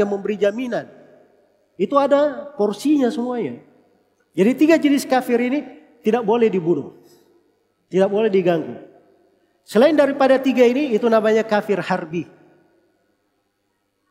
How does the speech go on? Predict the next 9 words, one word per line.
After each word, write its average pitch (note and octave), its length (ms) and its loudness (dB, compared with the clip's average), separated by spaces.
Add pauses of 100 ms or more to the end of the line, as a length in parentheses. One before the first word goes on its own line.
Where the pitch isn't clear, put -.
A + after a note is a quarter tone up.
(680)
Tiga D4 240 2
jenis C#4+ 320 2
kafir B3 240 0
yang A3+ 180 2
pertama G3 380 0
tadi F#3+ 240 -2
tidak A#3 240 -2
boleh C4 240 0
diganggu. A#3+ 400 -2